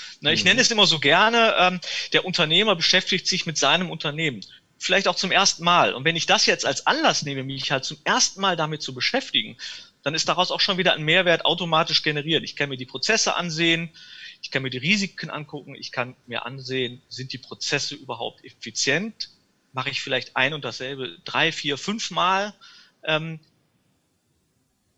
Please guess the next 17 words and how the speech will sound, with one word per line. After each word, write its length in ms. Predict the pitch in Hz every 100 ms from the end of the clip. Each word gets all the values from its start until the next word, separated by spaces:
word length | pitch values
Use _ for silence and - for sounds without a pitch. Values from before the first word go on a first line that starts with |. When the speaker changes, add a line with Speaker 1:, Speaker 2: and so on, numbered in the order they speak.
| _
Speaker 1:
um 80 | 156
sich 140 | 160
das 300 | 170 202 -
bewusst 400 | - 156 277 -
zu 80 | -
machen, 280 | 135 123 151
muss 160 | 165 180
man 120 | 170
vielleicht 320 | 185 170 175
so 80 | 170
einen 160 | 156
kleinen 260 | - 175 175
Anschubser 560 | - 226 160 - 135 131
bekommen, 420 | 131 139 156 196
den 200 | 160 165
uns 120 | 151
jetzt 380 | 160 165 -